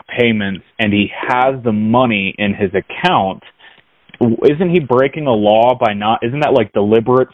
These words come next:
foreclosure or something if he's got money but he doesn't make payments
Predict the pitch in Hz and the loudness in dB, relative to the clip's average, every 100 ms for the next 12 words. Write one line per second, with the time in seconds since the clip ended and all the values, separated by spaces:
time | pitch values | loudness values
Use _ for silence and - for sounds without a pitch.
0 | - 107 101 113 110 123 123 120 120 - | -2 -2 0 0 2 2 0 0 0 0
1 | 120 - 135 131 107 98 120 110 - 113 | -2 0 0 0 0 -2 -2 -2 0 0
2 | - 101 98 113 117 113 110 95 104 98 | 0 -4 -2 2 2 0 -2 -2 -4 0
3 | 107 101 104 - 101 101 - 104 104 113 | 0 -2 -6 -4 -2 -2 -2 -2 0 -2